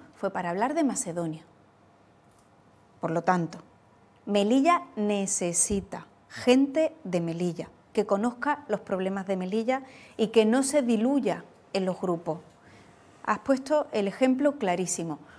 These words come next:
Coalición Canaria. Coalición Canaria lleva años representada en el Congreso de los Diputados. Coalición Cara-, Cara-, Canaria, perdón, ha sido incluso el artífice de que Melilla consiga algunas mejoras, que luego, bueno,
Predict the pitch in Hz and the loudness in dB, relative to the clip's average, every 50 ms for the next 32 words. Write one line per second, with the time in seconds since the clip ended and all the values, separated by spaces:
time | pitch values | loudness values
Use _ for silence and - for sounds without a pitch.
0 | - - - - 226 208 196 202 196 - 254 247 254 247 247 220 208 180 165 160 | -20 -20 -2 2 4 4 4 4 2 2 2 2 2 2 -2 -4 -4 -4 -6 -6
1 | 165 156 160 - 180 180 180 - 226 214 208 226 226 226 226 233 254 240 226 202 | -6 -8 -8 -6 -8 -8 -6 -6 -6 -6 -4 -4 -4 -2 -2 0 0 0 0 -2
2 | 190 170 - - - 226 269 285 269 277 311 349 277 - - - - _ _ _ | -2 -2 -2 -2 0 2 2 4 4 2 2 0 -4 -8 -12 -16 -20 _ _ _
3 | - - _ - 185 190 185 175 - 175 165 - 180 170 170 170 185 190 214 240 | -20 -20 _ -12 -8 -6 -6 -4 -4 -4 -4 -4 -4 -6 -6 -4 -4 -2 0 0
4 | 269 285 254 269 - 214 202 202 196 196 - 233 208 202 196 185 190 208 190 - | 0 0 0 0 -2 -4 -6 -6 -6 -6 -4 -4 -4 -4 -4 -6 -8 -10 -10 -8
5 | 190 180 - 156 147 143 156 - - _ _ _ _ _ _ _ _ _ _ _ | -10 -8 -8 -8 -10 -10 -12 -14 -20 _ _ _ _ _ _ _ _ _ _ _
6 | - 208 202 208 202 254 254 262 294 285 294 294 294 - - 262 254 254 240 240 | 0 2 2 2 2 2 2 2 2 0 0 0 -2 0 2 2 4 4 2 -4
7 | 240 - - 233 240 254 262 269 302 302 285 277 240 254 269 294 320 311 - - | -4 -2 0 2 2 2 2 2 0 0 0 0 0 0 0 0 -2 -4 -8 -12
8 | - - - - - 269 269 285 254 233 226 220 262 277 277 - 285 247 220 208 | -20 -14 -2 0 0 2 4 4 2 2 2 2 2 2 2 2 4 4 4 4
9 | 202 208 - 311 320 320 - 349 330 - 359 370 359 294 240 240 220 226 233 208 | 2 0 0 -2 -2 -2 -2 -4 -4 -2 -2 -2 -2 0 2 0 2 4 4 2
10 | 214 214 214 220 233 277 320 311 349 359 339 359 - 240 220 220 - - - 285 | 4 4 2 4 4 4 4 4 4 4 4 4 2 0 0 0 -2 0 0 0
11 | 294 277 311 339 381 415 - - - - - - - - - _ _ _ _ _ | 0 2 2 0 0 -2 -6 -16 -20 -20 -20 -20 -20 -20 -20 _ _ _ _ _
12 | _ _ _ _ - - 208 208 202 202 240 254 262 277 262 254 269 254 262 - | _ _ _ _ -4 0 2 2 2 2 2 2 2 2 2 2 0 0 0 0
13 | - 254 254 262 311 349 359 - - - - 226 196 190 196 202 202 202 220 214 | 2 2 4 4 2 0 -2 -6 -10 -6 -4 -2 0 0 2 2 2 2 0 0
14 | 220 220 214 202 | -2 -2 -4 -8